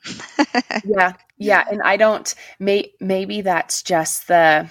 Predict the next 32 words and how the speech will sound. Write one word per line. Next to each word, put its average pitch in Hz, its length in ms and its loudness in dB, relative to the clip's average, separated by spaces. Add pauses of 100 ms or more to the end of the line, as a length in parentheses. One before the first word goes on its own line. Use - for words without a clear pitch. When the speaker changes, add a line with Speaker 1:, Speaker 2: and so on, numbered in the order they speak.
(120)
Speaker 2:
I 175 40 -16
don't - 120 -10
know 180 80 -2
if 165 120 -10
it's - 120 -12
called 180 260 -2
an 165 120 -6
empath 196 840 -4
or 165 500 2
Speaker 1:
Mm-hmm. 180 80 -10
Speaker 2:
the 175 100 -4
P 185 220 -12
T 190 280 -6
in 180 160 -6
me, 165 200 -4
but 160 300 4 (520)
any, 185 260 -4 (300)
any 226 200 4
class 220 260 0
I've 190 120 2
ever 180 260 4
taken, 175 680 -4 (520)
whenever 190 400 2
I 196 80 4
see 196 280 -4
anyone, 175 600 -2
str-, - 320 -6
I - 100 -10
think 202 260 -8
it's 208 200 -4
just, 185 260 -4
like, 160 320 -4